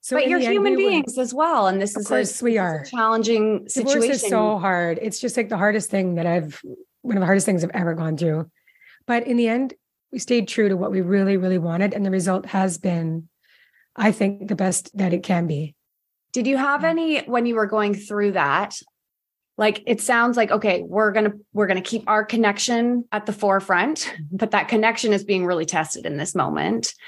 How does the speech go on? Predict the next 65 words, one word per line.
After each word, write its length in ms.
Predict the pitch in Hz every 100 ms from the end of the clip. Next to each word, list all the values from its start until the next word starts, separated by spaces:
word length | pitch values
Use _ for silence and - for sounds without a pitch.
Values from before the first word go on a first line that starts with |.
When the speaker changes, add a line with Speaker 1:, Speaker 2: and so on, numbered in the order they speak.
| - -
Speaker 2:
And 60 | 202
Speaker 1:
For 60 | 196
Speaker 2:
we're 60 |
gonna 120 | 196
Speaker 1:
sure. 80 | 190
Speaker 2:
create 160 | 208 196
a 60 |
strong 400 | 202 - 202 190
foundation 520 | 196 190 185 175 170 180
for 120 | 175
our 100 | 156
kids. 400 | 185 113 - -
So 160 | - 214
were 100 | 214
there 160 | 214 -
any 240 | 208 254
guidelines? 840 | 214 190 175 180 202 240 277 294 226
Like, 180 | 190
we're 160 | 175 208
not 220 | 180 196
gonna 120 | 202
fight 460 | 190 - 170 175 -
or 140 | 190 180
yell 300 | 170 165 170
in 100 | 170
front 160 | 170
of 80 | 165
the 60 | 165
kids, 440 | 175 165 160 - -
or 140 | 180
we're 80 | 180
not 160 | 170
gonna 140 | 180 175
talk 300 | 180 170 - - - -
badly 440 | 156 180 180 247
Speaker 1:
We 20 |
Speaker 2:
about 140 | 240 247
Speaker 1:
never 160 | 277
Speaker 2:
one 140 | 294 233
another 200 | 214 226
Speaker 1:
did. 80 | 190
We 80 | 247
Speaker 2:
to 40 |
the 40 | 233
Speaker 1:
never, 140 | 247
ever 220 | 277 262
Speaker 2:
kids? 80 | 208
Speaker 1:
did. 200 | 208 233
And 120 | 226 208
we 120 | 208
never 260 | 202 196
have. 380 | 180 180 143 151 - _ _ _ _ _ -
Speaker 2:
So 240 | - 226
that's 320 | 214 214 -
a 100 | 226
pillar, 420 | 208 226 208 196
is 200 | 160 190 196
we're 80 |
not 220 | 202 196 -
fighting 300 | 202 196 196
in 60 |
front 200 | 196 190
of 60 | 185
the 60 |
kids. 560 | 196 175 170 175 -